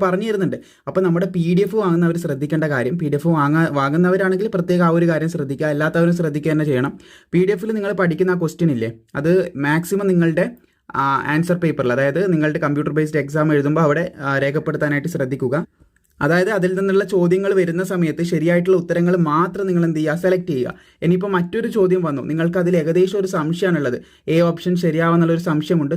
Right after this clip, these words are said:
തീർച്ചയായിട്ടും അത് കറുപ്പിക്കുക. ഇനി നിങ്ങൾക്ക് മറ്റൊരു ചോദ്യം വന്നു, അത് നിങ്ങൾക്ക് അറിയില്ല, ആ, അതിൻ്റെ ചോദ്യമോ ഉത്തരവോ ഒരു സംഭവം നിങ്ങൾക്ക് അറിയില്ലെങ്കിലും ഏതെങ്കിലും ഒരു ഓപ്ഷൻ കറുപ്പിക്കുക. കാരണം നെഗറ്റീവ് മാർക്കിംഗ് എന്ന് പറയുന്ന സാധനം ഇല്ല. നിങ്ങളുടെ അഡ്മിറ്റ് കാർഡിൽ നിങ്ങളുടെ എക്സാമുമായിട്ട് ബന്ധപ്പെട്ട് ഈ കാര്യങ്ങൾ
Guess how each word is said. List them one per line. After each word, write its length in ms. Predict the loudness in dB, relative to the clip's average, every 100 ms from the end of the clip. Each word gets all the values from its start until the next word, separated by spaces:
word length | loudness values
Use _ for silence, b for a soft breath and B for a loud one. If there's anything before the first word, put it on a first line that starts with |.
| -4
തീർച്ചയായിട്ടും 480 | -4 -2 0 0 2
അത് 80 | 2
കറുപ്പിക്കുക. 380 | 0 -2 -4 -6 B B -2
ഇനി 100 | -2
നിങ്ങൾക്ക് 220 | 0 -2 0
മറ്റൊരു 300 | 0 0 2
ചോദ്യം 260 | 2 2 2
വന്നു, 180 | 2 0 -4 B B 0
അത് 80 | 0
നിങ്ങൾക്ക് 240 | -2 -2 -2
അറിയില്ല, 340 | 0 0 0 -2 -4
ആ, 80 | -2 0
അതിൻ്റെ 240 | 2 0 0
ചോദ്യമോ 340 | 0 2 2 0
ഉത്തരവോ 340 | 0 2 2 2
ഒരു 100 | 0
സംഭവം 260 | 2 4 4
നിങ്ങൾക്ക് 200 | 2 0
അറിയില്ലെങ്കിലും 440 | 0 0 0 0 0 0
ഏതെങ്കിലും 340 | 0 2 2
ഒരു 60 | 2
ഓപ്ഷൻ 200 | 0 -2 -4
കറുപ്പിക്കുക. 300 | -4 -4 -2
കാരണം 200 | 0 0 0
നെഗറ്റീവ് 300 | 0 0 0
മാർക്കിംഗ് 260 | 0 0 0
എന്ന് 100 | 2
പറയുന്ന 200 | 2 0 0
സാധനം 240 | 0 0
ഇല്ല. 100 | -2 -4 B B -2
നിങ്ങളുടെ 240 | 0 2 0
അഡ്മിറ്റ് 240 | -2 -2
കാർഡിൽ 220 | 0 0 2
നിങ്ങളുടെ 260 | 2 2 0
എക്സാമുമായിട്ട് 440 | -2 0 0 2 0
ബന്ധപ്പെട്ട് 300 | 0 0 -2
ഈ 40 | 0 0
കാര്യങ്ങൾ 260 | 2 2